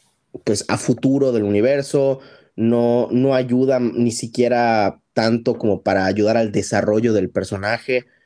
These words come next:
Ah, a lo mejor un poquito sí, pero no, no de la manera en la que, la que esperábamos. Y,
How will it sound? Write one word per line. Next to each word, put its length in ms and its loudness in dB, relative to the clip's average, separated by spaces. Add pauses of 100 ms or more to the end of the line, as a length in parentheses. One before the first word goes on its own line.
(260)
Ah, 580 -2 (920)
a 80 -2
lo 80 2
mejor 200 0
un 100 -4
poquito 400 -2
sí, 160 0
pero 220 0
no, 240 2
no 200 2
de 100 2
la 80 0
manera 300 2
en 100 0
la 120 -2
que, 220 -4
la 160 -2
que 80 -10
esperábamos. 840 -2 (1300)
Y, 640 2